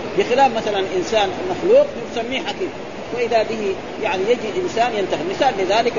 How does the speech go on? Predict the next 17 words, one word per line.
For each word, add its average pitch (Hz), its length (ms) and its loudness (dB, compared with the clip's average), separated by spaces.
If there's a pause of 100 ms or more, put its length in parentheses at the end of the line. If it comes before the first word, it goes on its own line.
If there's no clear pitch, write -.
(100)
مثلًا 190 160 -2
مهندس 190 500 0
من 185 120 2
المهندسين 175 600 0 (440)
يعمل 240 320 0 (160)
قصر 240 200 2
من 190 220 0
القصور 220 400 2 (120)
أو 185 80 4 (640)
مسجد 214 280 0
من 185 140 0
المساجد، 240 480 2 (100)
وندخل 240 440 0
عليه 226 220 4
جملة 226 280 -2
من 208 180 -2
المهندسين 175 540 0